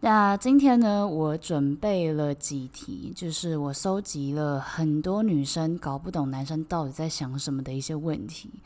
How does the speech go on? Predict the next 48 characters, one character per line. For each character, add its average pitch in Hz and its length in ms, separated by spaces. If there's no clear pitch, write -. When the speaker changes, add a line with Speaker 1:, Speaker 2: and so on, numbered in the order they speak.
Speaker 1:
要 156 540
麻 147 140
烦 143 240
Mark 143 300
帮 147 140
我 151 60
们 139 180
解 - 240
答 - 180
一 - 120
下。 - 440
Speaker 2:
要， 82 200
好， 82 160
Speaker 1:
好 143 160
的， 151 120
Speaker 2:
没 151 60
有 156 60
问 185 100
题。 - 240
Speaker 1:
那 190 80
我 170 60
们 147 120
就 156 320
直 165 160
接 185 180
进 180 320
入 180 160
正 156 300
题， - 240
Speaker 2:
<laughs> - 20
Speaker 1:
就 170 140
是 160 180
第 247 220
一 233 60
个， 170 300
为 320 240
什 160 260
么 139 180
不 202 220
打 - 380
扮， 123 320
只 147 240
穿 185 360
T 208 320
恤 165 280
牛 143 280
仔 - 300
裤 - 260